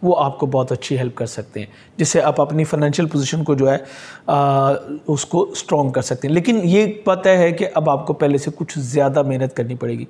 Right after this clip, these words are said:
जुपिटर कैप्रिकॉर्न में बहुत अच्छा नहीं होता। बचत आपकी इसलिए हो रही है कि आपके थर्ड हाउस में तस्दीस की नज़र है, स्ट्रेंथ दे रहा है मेहनत करने की, जस्तजू करने की, आपको जो है वो पावर भी दे रहा है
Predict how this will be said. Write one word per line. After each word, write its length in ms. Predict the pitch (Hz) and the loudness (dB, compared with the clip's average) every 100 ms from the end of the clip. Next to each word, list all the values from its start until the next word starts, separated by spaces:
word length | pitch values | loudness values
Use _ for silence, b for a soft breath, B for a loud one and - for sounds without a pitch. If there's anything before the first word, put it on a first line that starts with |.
| B B B B - 165 | B B B B -8 -2
जुपिटर 480 | 143 160 170 190 190 190 B B - - | 0 2 2 4 2 -2 B B -4 -2
कैप्रिकॉर्न 560 | 180 240 240 196 185 | 0 0 2 2 4
में 120 | 190 | 4
बहुत 200 | 165 160 | 4 2
अच्छा 180 | 151 - | 2 0
नहीं 120 | 160 | 2
होता। 260 | 147 139 160 | 2 2 0
बचत 400 | 139 135 202 202 | 0 0 0 2
आपकी 280 | 160 156 175 | 2 2 -2
इसलिए 260 | 160 170 | 0 2
हो 140 | 156 143 | 2 4
रही 160 | 147 | 4
है 140 | 143 143 | 2 2
कि 180 | 143 156 - | -2 -8 -4
आपके 440 | 135 135 135 - 151 | 2 2 2 -2 -4
थर्ड 280 | - 147 | 0 0
हाउस 260 | 123 117 - | 0 -2 -6
में 100 | 127 B B B - | -14 B B B -2
तस्दीस 320 | 180 151 196 | 2 4 2
की 120 | 214 | 2
नज़र 280 | 190 185 190 | 2 4 6
है, 140 | 196 190 | 4 4
स्ट्रेंथ 320 | - 170 160 165 | 0 0 2 2
दे 220 | 165 175 | 2 4
रहा 100 | 185 | 4
है 60 | |
मेहनत 300 | 165 156 156 | 4 2 2
करने 300 | 165 160 175 | 2 2 2
की, 180 | 165 180 | 2 2
जस्तजू 440 | 156 135 139 151 170 | 2 -2 0 0 2
करने 320 | 175 170 170 | 2 2 0
की, 260 | 180 180 180 B B - - | 2 0 -2 B B -6 0
आपको 460 | 131 139 139 156 | 2 2 2 0
जो 140 | 151 143 | 2 2
है 80 | |
वो 160 | 139 139 | 2 0
पावर 380 | 135 147 151 170 | 2 2 2 2
भी 140 | 170 | 2
दे 200 | 151 147 | 4 4
रहा 180 | 147 147 | 4 4
है 300 | 143 143 | 4 2